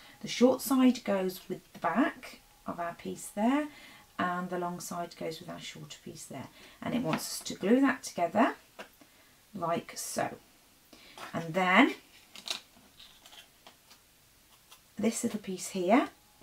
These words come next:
should go with our smaller piece, and that is gonna glue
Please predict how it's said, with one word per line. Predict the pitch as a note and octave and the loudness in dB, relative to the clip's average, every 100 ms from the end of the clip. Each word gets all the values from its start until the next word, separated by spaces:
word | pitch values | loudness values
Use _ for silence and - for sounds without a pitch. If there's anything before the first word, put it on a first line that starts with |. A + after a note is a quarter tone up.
| - - - - | -20 -20 -20 -16
should | - A3 - | -12 -8 0
go | G3 | 0
with | F#3+ G3 | 0 -4
our | F3+ F3 | -6 -8
smaller | - - G#3 F3+ F3 | -10 -2 0 0 -6
piece, | - G#3 C4+ - - - - - - | -4 -2 -2 -4 -10 -14 -20 -20 -12
and | - E3+ | -6 4
that | A#3 B3 | 8 8
is | - | 6
gonna | F#3+ F#3 - | -2 -4 -6
glue | F3+ F3+ F#3 F#3 | -4 -2 0 -2